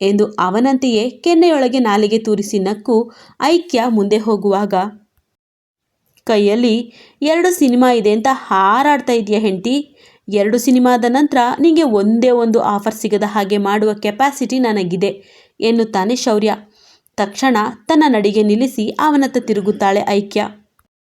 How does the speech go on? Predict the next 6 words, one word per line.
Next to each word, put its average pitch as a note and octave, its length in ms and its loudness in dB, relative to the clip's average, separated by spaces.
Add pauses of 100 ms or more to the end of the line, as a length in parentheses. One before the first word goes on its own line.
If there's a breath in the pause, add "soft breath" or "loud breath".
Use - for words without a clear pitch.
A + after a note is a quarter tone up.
(880)
ಕಥೆ A#3 400 -2 (120)
ಮುಂದುವರಿಯುವುದು. G3 800 -2 (420 loud breath)
ಎಂದಿನಂತೆ A#3 800 2
ನಿಮ್ಮ D4+ 220 4
ಪ್ರೋತ್ಸಾಹದ G#3 760 0
ನಿರೀಕ್ಷೆಯಲ್ಲಿ. F#3+ 760 2